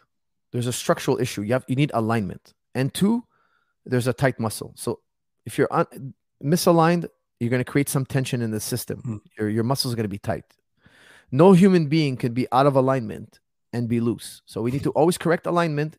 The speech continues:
Speaker 1: and then we have to make the muscle supple, as he says. Okay, so you need to knead, you need to knead the muscles, and he says you need to knead the muscles below and above it.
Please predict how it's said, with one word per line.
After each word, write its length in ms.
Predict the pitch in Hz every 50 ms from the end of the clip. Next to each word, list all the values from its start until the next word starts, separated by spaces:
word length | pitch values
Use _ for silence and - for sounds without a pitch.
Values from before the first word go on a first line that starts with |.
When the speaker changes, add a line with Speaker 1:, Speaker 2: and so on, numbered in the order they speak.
| _ -
Speaker 1:
and 120 | 120 120
then 140 | 135 135 139
we 60 | 131
have 120 | 135 135 -
to 180 | 131 127 - - _ _ _ _ _ _ _ _ -
make 200 | 117 139 147 -
the 100 | - 135
muscle 440 | 135 127 123 147 139 - 135 113 -
supple, 520 | - - - - - 139 - 113 107 101
as 120 | 95 98
he 80 | 107 80
says. 340 | - - - 92 - - - _
Okay, 100 | - 113
so 120 | - 127
you 60 | 120
need 160 | 127 147 147
to 80 | - 139
knead, 480 | 123 120 127 143 151 151 151 143 123 - _ _ _ _ _ _ _ _ _
you 140 | - 120 127
need 120 | 139 139 -
to 80 | 143
knead 260 | 131 131 139 151 143 135
the 60 | 131
muscles, 520 | 131 135 123 - - 120 113 117 117 110
and 120 | 85 113 123
he 40 |
says 240 | 117 - 139 127 120
you 60 | 123
need 160 | 131 147 139 -
to 60 | 147
knead 240 | 143 143 147 143 135
the 60 | 135
muscles 340 | 135 139 131 - 143 127 120
below 400 | 113 123 123 135 147 165 180 -
and 160 | 135 135 131
above 340 | 123 117 120 127 135 101 101
it. 100 | 82